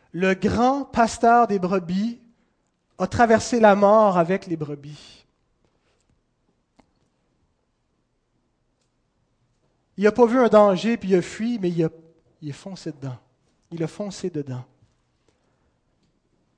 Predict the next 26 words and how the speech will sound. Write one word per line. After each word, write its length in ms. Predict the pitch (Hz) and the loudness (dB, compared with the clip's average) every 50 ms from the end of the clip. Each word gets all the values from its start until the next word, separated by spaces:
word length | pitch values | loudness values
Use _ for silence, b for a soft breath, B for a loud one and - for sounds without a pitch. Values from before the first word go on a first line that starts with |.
| _ _ _ _ _ _ _ _ _ _ _ _ _ _ _ - | _ _ _ _ _ _ _ _ _ _ _ _ _ _ _ -10
Il 160 | 180 190 190 | -6 -2 0
a 60 | 185 | 0
traversé 760 | 185 - - - - 254 247 226 226 - - - - - 214 202 | -2 -2 -6 -6 -2 -2 0 0 -2 -6 -6 -10 -10 -6 -4 -2
la 140 | 185 165 | -2 -2
mort 540 | 156 151 151 151 151 160 160 156 143 131 _ - | -2 -4 -6 -6 -6 -6 -8 -10 -14 -16 _ -10
et 80 | 165 156 | -8 -8
il 120 | 156 156 | -6 -6
a 40 | 151 | -8
été 200 | 147 147 156 147 | -8 -8 -10 -10
ramené 460 | 127 - 156 156 156 156 156 160 165 | -10 -8 -10 -10 -10 -10 -12 -12 -12
de 60 | 147 127 | -12 -14
la 100 | 117 113 | -16 -16
mort. 400 | 107 104 104 - - _ _ _ _ _ _ _ _ _ _ _ _ _ _ _ _ _ _ _ _ _ _ _ _ _ _ _ _ _ | -18 -20 -20 -20 -20 _ _ _ _ _ _ _ _ _ _ _ _ _ _ _ _ _ _ _ _ _ _ _ _ _ _ _ _ _
Alors 160 | - 170 175 | -6 -6 -6
pourquoi 360 | - 220 - - - 269 269 | -6 -10 -14 -12 -6 -4 -2
avons-nous 460 | 226 180 160 175 175 180 180 196 214 180 | 0 0 0 -2 -4 -2 -2 -4 -4 -4
de 80 | 170 | -2
l'assurance 600 | 180 175 - - 196 185 165 190 208 214 190 156 - | -2 -2 -2 -4 -6 -6 -4 -4 -4 -4 -6 -6 -6
devant 260 | 156 151 147 151 151 | -6 -6 -4 -4 -4
la 140 | 147 139 135 | -4 -6 -8
mort ? 760 | 139 143 156 160 160 143 120 110 107 - - - - _ _ _ _ _ _ _ _ _ _ _ _ _ _ _ _ _ _ _ _ _ | -8 -6 -6 -6 -6 -8 -10 -14 -18 -20 -20 -20 -20 _ _ _ _ _ _ _ _ _ _ _ _ _ _ _ _ _ _ _ _ _
Si 140 | - - - | -14 -6 -2
quelqu'un 260 | 214 208 - 240 233 | -2 0 0 0 -2
vous 120 | 196 208 | -2 -2
demande 320 | 196 196 202 208 220 208 - | -2 0 2 2 2 0 -2
pourquoi 540 | 226 220 - - - 269 277 285 262 233 | -10 -10 -10 -8 -4 -2 0 2 2 2